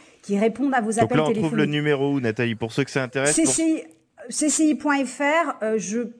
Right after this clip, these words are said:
Speaker 1: pense que si la page n'est pas encore remise en ligne, elle va l'être dans les heures à venir, euh, avec tous les numéros de téléphone de toutes les cellules, euh, de, qui sont, euh, sur les terrains locaux. Sinon,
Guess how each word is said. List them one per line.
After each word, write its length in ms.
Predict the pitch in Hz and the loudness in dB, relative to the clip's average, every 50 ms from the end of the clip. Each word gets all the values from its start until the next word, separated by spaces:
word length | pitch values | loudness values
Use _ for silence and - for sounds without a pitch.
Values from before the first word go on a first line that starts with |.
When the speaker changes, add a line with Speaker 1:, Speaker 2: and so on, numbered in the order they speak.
| _ - | _ 0
Speaker 1:
pense 300 | 349 359 359 381 359 - | 4 4 4 4 2 -2
que 260 | - 311 285 277 240 | -4 -2 -2 -2 -2
si 220 | - - - 262 | -4 -6 -4 -2
la 100 | 240 233 | -2 0
page 240 | 233 294 302 320 269 | 2 2 2 2 4
n'est 100 | 269 294 | 2 0
pas 120 | 285 285 | 0 0
encore 260 | 277 269 - 277 254 240 | -2 0 2 2 2 2
remise 260 | 254 247 277 254 254 | 2 2 2 0 0
en 60 | 262 | 0
ligne, 180 | 254 262 247 240 | 0 0 0 0
elle 140 | 214 214 | 0 0
va 120 | 190 226 226 | -2 0 0
l'être 320 | 240 254 247 254 - 233 | 0 0 -2 -2 -6 -8
dans 100 | 202 208 | -6 -6
les 200 | 208 214 208 196 | -4 -4 -4 -2
heures 120 | 220 220 220 | -2 -2 0
à 80 | 220 | -2
venir, 340 | 208 220 254 254 277 311 330 320 - - - - - - - | 0 2 2 2 2 2 0 -2 -6 -14 -20 -20 -18 -10 -4
euh, 100 | 196 202 | 0 0
avec 320 | 202 196 185 233 247 254 | 0 2 0 0 -2 -4
tous 140 | - - 285 | -4 -2 -2
les 120 | 269 277 254 | 0 2 4
numéros 340 | 254 254 247 240 233 269 | 4 4 4 2 0 -2
de 40 | - | -2
téléphone 640 | - 262 240 233 226 - - 247 262 294 294 - - 202 | -2 -2 0 0 -2 -2 0 0 2 2 2 0 0 -4
de 100 | 190 220 | -6 -6
toutes 240 | 214 - 285 277 - | -6 -4 -6 -4 -4
les 80 | 262 | -4
cellules, 540 | 226 - 247 233 208 233 269 269 262 247 - - 226 | -4 -2 -2 -2 0 0 0 0 0 -2 -4 -4 -6
euh, 420 | 202 196 190 190 190 185 185 185 | -6 -4 -4 -4 -4 -4 -6 -8
de, 540 | 170 170 185 190 185 180 175 175 170 170 170 | -8 -8 -8 -8 -6 -6 -8 -8 -10 -12 -14
qui 120 | - - 180 | -14 -12 -10
sont, 280 | - 220 233 233 220 | -8 -6 -6 -4 -4
euh, 100 | 196 170 | -6 -6
sur 240 | 165 - - 226 214 | -6 -6 -6 -4 -4
les 100 | 214 196 | -4 -4
terrains 260 | - 220 202 214 247 | -4 -4 -4 -2 0
locaux. 320 | 247 220 220 - 262 302 349 | 0 -2 -2 -2 -4 -4 -4
Sinon, 480 | - - - 269 254 262 294 330 359 | -4 -2 2 4 4 6 4 4 2